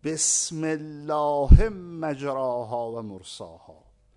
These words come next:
به نام خداوند، به نام خداوند در هنگام حرکت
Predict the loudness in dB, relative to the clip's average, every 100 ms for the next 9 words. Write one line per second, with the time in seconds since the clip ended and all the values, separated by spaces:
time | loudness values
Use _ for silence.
0 | _ _ _ _ -4 0 0 2 2 2
1 | 0 -2 -4 -6 -10 -6 -4 -2 0 2
2 | 0 -2 -2 0 -2 -2 -6 -8 -10 -18
3 | _ _ _ _ _ _ _ _ -2 0
4 | 0 0 0 0 -4 -4 -6 -8 -14 -8
5 | -4 -2 -2 -4 -4 -2 0 0 -2 -4
6 | -6 -8 -14 -10 -2 -2 0 -2 -4 -2
7 | -2 0 -2 -2 -4 -4 -6 -6 -8 -8